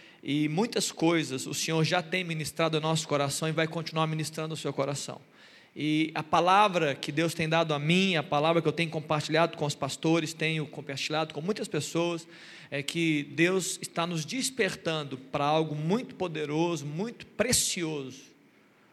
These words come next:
Assim como o Flamínio foi despertado no sofá da casa dele, eu tenho certeza que Deus também vai despertar a sua vida.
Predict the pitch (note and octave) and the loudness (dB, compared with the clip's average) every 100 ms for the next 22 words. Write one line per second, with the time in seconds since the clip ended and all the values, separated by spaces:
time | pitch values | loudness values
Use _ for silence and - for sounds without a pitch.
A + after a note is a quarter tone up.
0 | _ _ _ _ - E3 A3+ A#3 A#3 A3+ | _ _ _ _ 0 0 2 2 2 2
1 | - F3+ F3+ G#3+ G#3 G3 G3 - G3 E3 | 2 2 2 -2 0 0 0 0 0 0
2 | G#3 G#3+ G3+ - B3 G3 - B3 A#3 G3+ | 2 0 2 0 2 0 2 2 2 2
3 | G#3+ A3+ G#3 F3+ F3 F3+ D3+ C#3+ D3 E3+ | 4 4 4 4 6 6 2 -6 -6 -8
4 | D#3+ E3+ E3 E3 F3 E3+ D#3 E3+ E3+ D#3+ | -4 -4 -2 -2 -2 -4 -4 -4 -4 -6
5 | E3 D#3 D#3+ D#3+ - D3+ D3 D3+ D3 - | -6 -2 -2 -2 0 0 0 -4 -4 -6
6 | C#3 B2+ B2+ B2+ | -10 -10 -12 -14